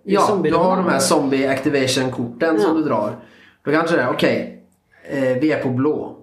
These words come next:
Speaker 1: Och
Speaker 2: Då
Speaker 1: det
Speaker 2: kommer
Speaker 1: räcker
Speaker 2: det
Speaker 1: att
Speaker 2: en.
Speaker 1: en av spelarna har gått upp i level, så
Speaker 2: Ja.
Speaker 1: räknas det.
Speaker 2: Ja, just det.
Speaker 1: Okej, det kommer en runner. Men på samma kort är man uppe på röd, som är den högsta. Uppe på fyrtio X P tror jag det är,
Speaker 2: Då, då
Speaker 1: fyrtiotre.
Speaker 2: kommer det tio runners.
Speaker 1: Ja, eller en abomination.
Speaker 2: Ja.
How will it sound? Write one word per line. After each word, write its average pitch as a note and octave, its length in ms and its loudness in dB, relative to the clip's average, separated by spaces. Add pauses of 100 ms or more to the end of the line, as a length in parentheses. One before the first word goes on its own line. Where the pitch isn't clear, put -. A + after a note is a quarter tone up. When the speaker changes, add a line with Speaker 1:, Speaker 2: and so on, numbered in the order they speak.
(100)
Speaker 1:
Och E3 100 0
Speaker 2:
Då - 0 -
Speaker 1:
det D3 60 4
Speaker 2:
kommer D#3 140 2
Speaker 1:
räcker D3+ 300 2
Speaker 2:
det C3+ 60 0
Speaker 1:
att B2 60 0
Speaker 2:
en. F#3+ 220 4
Speaker 1:
en D3 120 0 (100)
av D3 160 -2
spelarna A#2+ 540 0
har B2 120 0
gått B2 140 -2
upp A#2 180 -2
i - 20 0
level, A2 320 -2
så C3+ 60 2
Speaker 2:
Ja. B2+ 160 0
Speaker 1:
räknas A#2 260 -4
det. C#3 100 2
Speaker 2:
Ja, B2+ 160 0
just C#3 120 0
det. - 80 -4
Speaker 1:
Okej, D3 380 0
det D3+ 60 0
kommer D3+ 200 0
en C3+ 280 0
runner. A#2+ 440 0 (140)
Men C3+ 160 0
på C3+ 60 -2
samma D3 260 0
kort A#2+ 260 -2
är A2+ 60 -4
man B2+ 140 0
uppe D3+ 160 -2
på C3 160 -2
röd, C3 420 0
som - 160 -2
är A2+ 80 0
den A2 120 -4
högsta. - 520 -2 (320)
Uppe B2 180 -6
på A#2 140 -8
fyrtio - 460 0
X F#3+ 160 -2
P F3 60 -2
tror D#3 180 0
jag D3 80 0
det D3 60 4
är, D3 80 0
Speaker 2:
Då, - 40 0
då - 60 2
Speaker 1:
fyrtiotre. E3 280 2
Speaker 2:
kommer C#3 160 0
det B2+ 160 -2 (100)
tio C3 540 -2
runners. C#3 320 -10
Speaker 1:
Ja, D#3+ 260 0
eller C#3 460 0
en B2+ 300 0
abomination. C3+ 720 0
Speaker 2:
Ja. E3+ 100 0